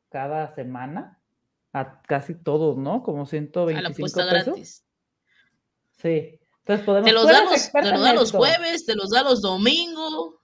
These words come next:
Speaker 2: te los da los lunes. Muy bueno, o sea, qué buena casa de apuestas, Bet trescientos sesenta y cinco. Lógico,
Speaker 1: Sí.
Speaker 2: estando apostando, pues,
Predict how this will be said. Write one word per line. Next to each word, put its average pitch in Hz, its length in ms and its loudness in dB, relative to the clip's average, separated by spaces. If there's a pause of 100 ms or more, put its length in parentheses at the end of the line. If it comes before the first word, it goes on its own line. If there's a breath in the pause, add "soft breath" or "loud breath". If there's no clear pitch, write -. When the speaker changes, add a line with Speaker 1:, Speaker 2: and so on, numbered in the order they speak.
(140)
Speaker 2:
te 185 120 -14
los 175 220 -12
da 226 140 -6
los 208 240 -8
lunes. 294 640 -8
Muy 262 240 -4
bueno, 214 300 -4
o 165 40 -8
sea, 165 220 -6 (220)
qué 240 160 2
buena 247 320 -2
casa 226 200 -6
de 170 60 -6
apuestas, 160 420 -12
Bet 160 160 -14
trescientos 160 300 -16
sesenta 170 60 -14 (120)
y - 20 -20
cinco. - 40 -
Lógico, 214 420 -4
Speaker 1:
Sí. 165 340 -6
Speaker 2:
estando 202 340 -4
apostando, 233 580 -6
pues, 160 360 -14